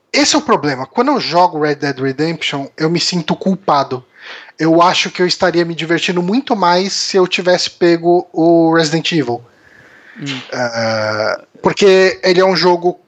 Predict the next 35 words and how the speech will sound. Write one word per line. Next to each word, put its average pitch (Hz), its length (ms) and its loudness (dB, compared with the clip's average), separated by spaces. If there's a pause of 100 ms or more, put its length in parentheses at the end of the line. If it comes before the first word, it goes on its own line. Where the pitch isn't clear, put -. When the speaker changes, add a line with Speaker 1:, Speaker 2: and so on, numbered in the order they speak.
Speaker 1:
com 185 200 -2
um 196 180 -2
escopo 175 420 -2
mais 156 200 -4
fechado, 208 640 0 (420)
uma 156 920 0
situação. - 480 -2 (260)
O 214 80 -8
problema 277 360 2
é 311 40 2
que 294 160 -2
o 240 440 -4
Resident 214 380 -2
Evil 220 340 2
eu 202 60 4
já 190 140 2
joguei, 170 460 2
eu 165 80 4
já 160 100 0
conheço 160 320 -4
a 170 60 -6
história, 165 340 0
eu 160 40 -4
sei 170 140 -2
pra 175 140 -4
onde 170 100 -2
ela 170 200 2
tem 175 240 -2
que 143 280 -4
ir. 117 80 -10 (540)
Mas, 165 1040 2
ah, 165 200 0
ignorando 180 600 2
esse - 160 -4
aspecto, 185 640 -4